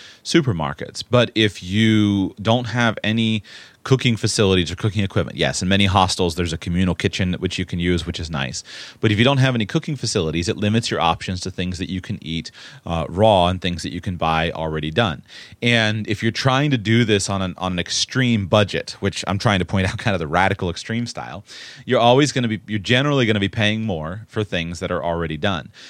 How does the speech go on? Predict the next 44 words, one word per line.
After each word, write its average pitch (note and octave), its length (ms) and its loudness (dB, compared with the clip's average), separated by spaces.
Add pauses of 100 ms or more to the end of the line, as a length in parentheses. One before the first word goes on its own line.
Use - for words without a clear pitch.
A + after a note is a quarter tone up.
(140)
So A2 480 2
there's G#2 180 0
a F#2 40 -6
big B2 240 2
difference A2 500 0
between G2+ 800 -2
paying F#2+ 640 2
supermarket A2 640 -2
prices F#2 340 0
for F#2 140 -4
a E2 40 0
loaf F2 220 0
of G#2 100 -4
bread. D2+ 240 -4
Of F2 100 -10
course, A2+ 300 -4
that's F2+ 160 -6
a F2 60 -6
lot E2+ 260 2
cheaper F2+ 400 -2 (300)
than, F2 440 0 (120)
uh, E2 160 -4
going F#2+ 340 2
and F2+ 100 0
buying F#2 300 4
at E2+ 60 2
a D#2 60 -6
restaurant. F2+ 600 -2 (200)
But A#2+ 100 0
paying C3 180 2
supermarket A#2 560 0
prices G2 380 0
for G2 160 -4
a F#2 60 0
loaf F#2+ 220 -2
of E2+ 100 -10
bread F2+ 280 4
versus F#2 440 -2 (240)
making A2 380 0
something F#2+ 640 0
yourself. F#2+ 560 0
You G#2 100 2
can G#2 180 -4
make, G2 320 0